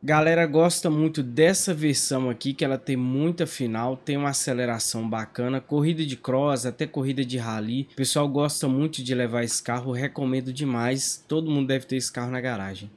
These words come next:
Esse Bronco aqui, versão Performance, é um carro bom também, só que ele não tem tanta final comparado com a versão normal, mas é um carro assim, pra corrida de cross, ele tem uma estabilidade demais, é um carro muito, muito interessante, um carro que tem a manobra bacana também pra você controlar, recomendo.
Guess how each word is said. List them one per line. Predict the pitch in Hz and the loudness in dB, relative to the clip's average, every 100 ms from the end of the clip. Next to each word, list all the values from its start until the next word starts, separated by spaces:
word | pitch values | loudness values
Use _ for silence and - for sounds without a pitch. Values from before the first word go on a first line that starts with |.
| _ _ | _ _
Esse | 185 - 220 | 4 4 0
Bronco | 170 170 180 180 175 | 2 4 4 4 0
aqui, | 165 170 | 0 2
versão | 156 147 - 151 | 4 2 2 0
Performance, | 147 127 - 156 160 160 135 - - | 0 0 0 0 2 2 -2 -4 -8
é | - 185 | -2 0
um | 220 | 0
carro | 208 214 220 | 2 2 2
bom | 180 156 160 165 | 2 2 2 2
também, | 170 131 139 160 | 0 0 2 0
só | - 165 | -2 -2
que | 202 | 0
ele | |
não | 190 202 | 0 -2
tem | 208 208 | -2 -2
tanta | 175 170 170 170 135 139 | -2 0 0 0 -2 -6
final | - - 170 147 127 135 143 | -10 0 2 4 2 0 -2
comparado | - 131 127 131 131 120 | -2 -2 2 2 2 0
com | |
a | 131 | -2
versão | 123 120 - 120 | 0 -2 0 -2
normal, | 123 117 113 117 123 | -2 -2 -2 -2 -2
mas | 131 131 131 | 0 0 2
é | |
um | 156 160 | 0 0
carro | 160 151 | 2 2
assim, | 147 135 143 127 | 2 -2 -2 -4
pra | 135 135 | -2 -4
corrida | 143 131 135 | -2 -2 0
de | 131 127 | -2 -4
cross, | - 120 135 131 | -2 0 0 0
ele | 127 | -4
tem | 120 131 | -2 -4
uma | 131 | -2
estabilidade | 131 - 139 123 127 127 120 120 120 113 | -4 -2 0 2 0 0 0 -2 -2 -4
demais, | 131 139 113 107 | -2 0 0 -2
é | 113 | -4
um | 110 | -4
carro | 123 123 | -2 0
muito, | 127 131 151 170 175 151 | 2 2 4 2 2 0
muito | 143 143 | 0 -2
interessante, | - 135 127 117 127 131 - | -2 0 0 0 -2 -4 -4
um | 147 | -8
carro | 139 175 170 | 2 2 2
que | 170 | 0
tem | 170 | 0
a | |
manobra | 170 165 151 156 165 | 2 2 2 0 0
bacana | 170 180 - 147 143 | 0 0 -2 -2 -2
também | 135 131 123 | -2 -2 -2
pra | 127 | -2
você | 135 135 - | -4 -4 -6
controlar, | 135 143 143 160 131 104 | -6 -6 -4 -2 -2 -2
recomendo. | 117 131 160 147 104 98 | -2 -2 -2 -2 -4 -6